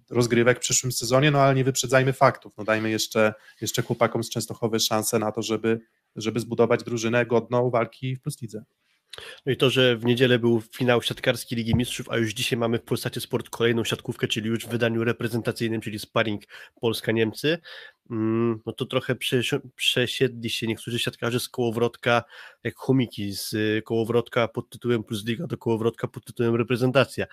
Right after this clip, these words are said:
Speaker 2: E, mówiąc pół żartem, e, wzięła się za swój kalendarz i za pilnowanie swojego kalendarza, mm, F I V B, czyli Międzynarodowa,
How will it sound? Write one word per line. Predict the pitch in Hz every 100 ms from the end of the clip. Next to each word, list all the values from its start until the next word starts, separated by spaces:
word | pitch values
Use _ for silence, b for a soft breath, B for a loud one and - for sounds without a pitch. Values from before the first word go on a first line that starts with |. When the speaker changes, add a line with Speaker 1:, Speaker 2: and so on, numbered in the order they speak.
| B B B
Speaker 2:
E, | 104
mówiąc | 110 120 120
pół | - 123
żartem, | 127 127 - 139 139 139
e, | 123 113 107
wzięła | 104 131 131
się | -
za | 113
swój | - 127 120
kalendarz | 123 120 123 120
i |
za | 110 120
pilnowanie | - 120 117 123 120
swojego | - 120 120 117
kalendarza, | - 120 117 123 120 123 127 B B B _ -
mm, | 113 113 113 113 117 110 B _
F | 131
I | 147
V | 147
B, | 131 101
czyli | 107 101
Międzynarodowa, | 107 104 110 113 110 113 113